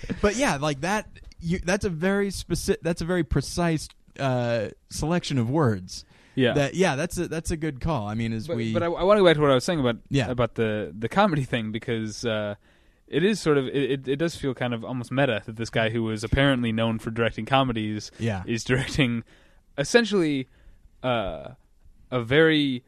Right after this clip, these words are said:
Speaker 2: funny, like, <laughs> almost like a Philadelphia Story type of movie where it's all about the, you know, fast talk and,
Speaker 1: Yeah.
Speaker 2: but, um, without the joy. <laughs>
Speaker 1: Right, because
Speaker 2: Not that it's not a joy to watch.
Speaker 1: No, it's a lot of fun, but I mean, it is,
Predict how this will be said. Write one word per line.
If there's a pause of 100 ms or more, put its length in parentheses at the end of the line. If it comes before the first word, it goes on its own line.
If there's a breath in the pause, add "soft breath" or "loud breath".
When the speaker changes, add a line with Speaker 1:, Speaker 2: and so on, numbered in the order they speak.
Speaker 2:
funny, (200)
like,
<laughs>
almost
like
a
Philadelphia
Story
type
of
movie
where
it's
all
about
the, (340 soft breath)
you
know,
fast
talk
and,
Speaker 1:
Yeah. (540 soft breath)
Speaker 2:
but,
um, (420)
without (260)
the (220)
joy. (260)
<laughs>
Speaker 1:
Right, (120)
because
Speaker 2:
Not
that
it's
not
a
joy
to
watch. (360)
Speaker 1:
No,
it's
a
lot
of
fun,
but
I
mean,
it
is,